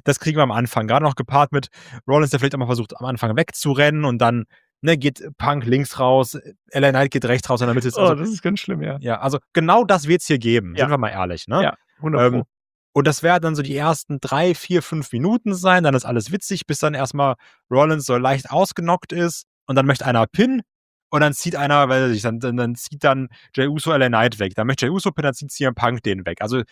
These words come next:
Speaker 1: ich kann ja das Match so durchbucken, wie du grad merkst, ne?
Speaker 2: Ja.
Speaker 1: Also <laughs> genau diese Momente wird's geben. Und dann kommt halt dieser Knackpunkt, wo es dann die ersten Angriffe unter, also in dieser Dreierkonstellation gibt, ne? Dann, äh, haut man Jey Uso einen Punk weg und L A Knight haut einen Jey Uso weg oder wie auch immer.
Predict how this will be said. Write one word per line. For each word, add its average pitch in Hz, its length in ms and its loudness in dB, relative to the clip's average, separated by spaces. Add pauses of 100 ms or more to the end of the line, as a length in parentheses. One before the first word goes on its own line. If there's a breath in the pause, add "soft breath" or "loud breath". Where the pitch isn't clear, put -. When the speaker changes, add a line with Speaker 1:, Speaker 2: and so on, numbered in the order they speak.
(160 soft breath)
Speaker 1:
ich - 100 -16
kann 202 160 0
ja 220 60 2
das 160 160 2
Match 170 160 0
so 165 160 0
durchbucken, 123 640 -4
wie 107 40 -6
du 107 80 -2
grad 104 240 2
merkst, 92 380 -4
ne? 143 80 0
Speaker 2:
Ja. 196 100 4
Speaker 1:
Also 156 280 4 (200)
<laughs> - 200 -20
genau 151 260 0
diese 175 160 -2
Momente 147 300 -4
wird's 120 240 -4
geben. 190 400 -4 (1000)
Und 139 120 0
dann 170 140 2
kommt 170 120 4
halt 151 100 2
dieser 117 180 -2
Knackpunkt, 214 680 -2 (880)
wo 139 140 2
es 151 140 -2
dann 143 300 2
die 139 180 -4
ersten 156 360 0
Angriffe 147 580 -2
unter, 147 280 -2
also 107 160 -6 (160)
in 151 140 -4
dieser 123 200 2
Dreierkonstellation 156 1080 0
gibt, 143 280 -2
ne? 131 100 4
Dann, 120 360 -4
äh, - 320 -14
haut 139 220 2
man 127 180 0
Jey 120 120 2
Uso 139 220 -4
einen 113 140 -4
Punk 156 340 -4
weg 156 220 0
und 120 120 -2
L 127 140 -2
A 127 40 0
Knight 131 200 2
haut 131 140 2
einen 123 80 -6
Jey 110 120 0
Uso 165 280 0
weg 143 160 0
oder 131 180 2
wie 143 80 0
auch 131 120 0
immer. 143 320 2